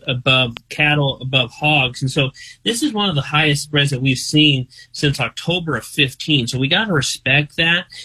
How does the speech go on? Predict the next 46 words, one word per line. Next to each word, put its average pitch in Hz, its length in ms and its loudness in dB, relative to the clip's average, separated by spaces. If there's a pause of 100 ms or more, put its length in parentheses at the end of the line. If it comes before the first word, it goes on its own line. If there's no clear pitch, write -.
(140)
And 135 140 2
so 131 160 2
again, 131 340 0
if, 127 240 -2 (160)
if 120 220 -6
the 107 80 -6
funds 202 440 2
really 147 460 4
want 143 280 -2
to 113 100 -10
dump 127 320 -4
cattle, 120 600 0
buy 123 260 0
hogs, 113 540 -4
I, 127 300 -2
I, 139 40 -6
they 147 160 2
could 139 160 -2
do 135 160 4
it 131 40 0
in 117 80 -8
a 104 60 -10
big 120 260 -2
way. 120 200 0
And 117 80 -4
I 113 80 -2
think 135 180 -2
that's 123 180 -2
gonna 123 100 -4
be 107 220 2
a - 20 -4
huge 131 420 2
driver 110 340 0
for - 140 -8
the - 40 -10
hogs 110 400 -2 (340)
over 135 140 2
the 120 80 2
next 113 260 -2
few 113 200 2
weeks, 110 240 0
maybe 113 220 2
the 104 60 -2
next 110 200 0
few 101 120 -4
months. 98 480 -2